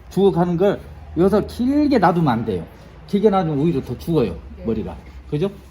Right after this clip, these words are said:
Speaker 1: 그래서 여기를 더 끝을
Speaker 2: 짧게.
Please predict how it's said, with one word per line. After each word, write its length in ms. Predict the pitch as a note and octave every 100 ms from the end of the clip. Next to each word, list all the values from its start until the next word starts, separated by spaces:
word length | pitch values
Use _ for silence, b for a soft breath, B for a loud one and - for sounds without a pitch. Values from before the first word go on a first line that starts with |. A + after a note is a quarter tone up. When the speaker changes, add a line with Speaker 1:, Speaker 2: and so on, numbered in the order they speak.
| -
Speaker 1:
그래서 280 | - D3 F#3 F3+ - - -
여기를 360 | C3 C#3+ F3+ F3 - -
더 220 | - B2+ - - - - - - - - - - - - - -
끝을 380 | - G#3 F#3+ C#3+
Speaker 2:
짧게. 180 | B2 A2+